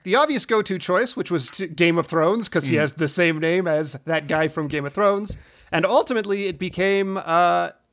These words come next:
Speaker 1: a version of the nineties Jack Frost film starring Michael Keaton.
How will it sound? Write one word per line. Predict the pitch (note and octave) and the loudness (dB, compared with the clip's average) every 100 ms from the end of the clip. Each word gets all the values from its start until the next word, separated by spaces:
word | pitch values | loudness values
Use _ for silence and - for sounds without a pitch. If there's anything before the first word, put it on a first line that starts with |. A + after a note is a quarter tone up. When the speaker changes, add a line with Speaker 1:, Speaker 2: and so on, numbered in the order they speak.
| - | -2
Speaker 1:
a | E3 D#3+ D3+ D3 | 0 2 2 0
version | C#3 F#3+ A3+ G#3+ F#3+ | 0 0 0 -2 0
of | E3 D#3+ | 0 -2
the | D3 D3+ | -2 -2
nineties | C#3+ E3 A3 G#3+ G#3 G3 C3 | 0 0 0 -2 -4 -4 -4
Jack | B2 F3+ G3+ - | 0 2 2 -2
Frost | - F#3+ A#3 - - | -4 2 2 0 -4
film | E3+ E3 D3+ D3 | -2 0 0 -2
starring | - E3 D3+ C#3+ | -2 0 0 0
Michael | C#3 F#3+ F#3+ F3 | -2 -2 -2 -4
Keaton. | - G3 - B2+ B2 | -6 -12 -8 -10 -10